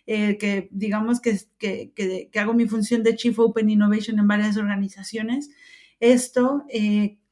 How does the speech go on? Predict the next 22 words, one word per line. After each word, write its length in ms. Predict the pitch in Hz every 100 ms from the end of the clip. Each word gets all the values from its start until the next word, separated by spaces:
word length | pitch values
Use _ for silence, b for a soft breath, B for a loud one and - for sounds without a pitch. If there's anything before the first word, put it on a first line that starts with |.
| -
es 220 | 233 220
una 180 | 233 214
tendencia 400 | 220 220 220 247
que 80 | 202
va 160 | 208
creciendo 400 | 214 214 220 220
mucho 320 | 220 208 226 214
más 380 | 220 262 277 -
ante 340 | 208 202 196
la 100 | 196
escasez 420 | 196 202 - 214
de 80 | 233
talento 720 | 240 220 233 254 254 277 339 B B B B
y 100 | 240
las 220 | 220 208 214
especializaciones 880 | 208 214 220 208 202 202 233 220
que 140 | 220 220
se 100 | 214
necesitan 540 | 196 196 190 196 214
en 80 | 202
las 180 | 190 202
organizaciones. 1040 | 185 190 180 180 170 190 190 - -